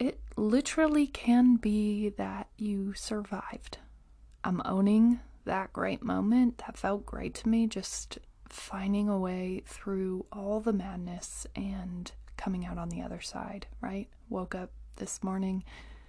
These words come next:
get to live through similar madness, um, but hopefully a little bit less crazy. Who knows? So that literally can be your great thing. The only thing I need you to do is own it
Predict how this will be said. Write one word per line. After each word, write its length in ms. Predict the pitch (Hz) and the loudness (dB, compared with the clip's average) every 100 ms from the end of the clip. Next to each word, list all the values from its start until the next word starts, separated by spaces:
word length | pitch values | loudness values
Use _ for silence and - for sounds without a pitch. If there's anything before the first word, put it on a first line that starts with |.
| - - - | -20 -18 -6
get 160 | 226 - | -2 0
to 80 | |
live 180 | 208 208 | 2 0
through 520 | - - 202 196 196 - - - - - - - | -2 0 4 4 2 -2 -20 -20 -20 -20 -20 -8
similar 420 | - 403 269 185 | 0 4 6 4
madness, 640 | 180 180 196 233 - - - - - - | 0 0 2 0 -2 -10 -14 -20 -14 -4
um, 360 | 196 180 180 180 | -4 -4 -8 -8
but 160 | 190 | -8
hopefully 560 | 196 196 - 202 202 - - | -8 -8 -10 -12 -12 -16 -14
a 60 | 208 | -10
little 220 | 202 202 | -10 -10
bit 160 | - - | -12 -12
less 160 | 202 - | -12 -12
crazy. 380 | - 208 208 202 254 | -8 -8 -6 -6 0
Who 60 | |
knows? 400 | 269 320 - - - - - - - - | 0 0 -8 -14 -18 -20 -20 -20 -20 -12
So 440 | - 247 220 - - - - - - - - | -2 2 2 2 -6 -20 -20 -20 -20 -20 -16
that 380 | 196 196 196 - - - - - - - | -4 0 0 -2 -10 -20 -20 -20 -20 -10
literally 460 | 196 226 226 220 208 | -2 2 2 2 2
can 160 | 208 | 2
be 100 | 202 | 2
your 140 | 196 190 | 0 -2
great 300 | 190 196 - | 0 0 0
thing. 260 | 208 214 | 0 2
The 80 | 214 | 2
only 240 | 196 208 | 2 0
thing 220 | 214 208 208 | 0 -2 0
I 80 | |
need 280 | 202 196 196 | -2 -2 -4
you 80 | 202 | -6
to 80 | 196 | -6
do 260 | 190 208 | -2 0
is 200 | 190 - - | 0 -4 -4
own 180 | 185 240 | 2 4
it 320 | 277 - | 2 -4